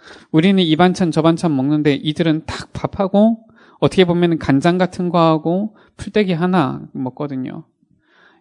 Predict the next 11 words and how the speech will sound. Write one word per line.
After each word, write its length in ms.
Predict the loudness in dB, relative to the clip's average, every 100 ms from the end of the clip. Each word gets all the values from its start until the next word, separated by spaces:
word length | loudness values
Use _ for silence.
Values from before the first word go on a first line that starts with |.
| -6
야, 280 | -4 -4 -4
너무 240 | -2 -2
안타깝다. 760 | -4 -6 -6 -8 -10 -14 -16 _ _ -20 _ 2
우리는 340 | 6 6 4
이 220 | 2 2
옷 180 | 2 2
저 220 | 2 2
옷 120 | 2
패션을 440 | -2 -4 0 0 2
따라서 380 | 0 0 -2 -4
입는데 580 | -2 -2 0 2 0